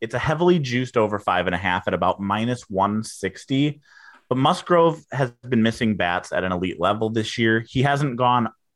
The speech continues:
under six strikeouts in any of his three starts. That includes,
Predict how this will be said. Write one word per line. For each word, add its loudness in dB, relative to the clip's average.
under 2
six -8
strikeouts 2
in -8
any 2
of 2
his -2
three -4
starts. -2
That 2
includes, 0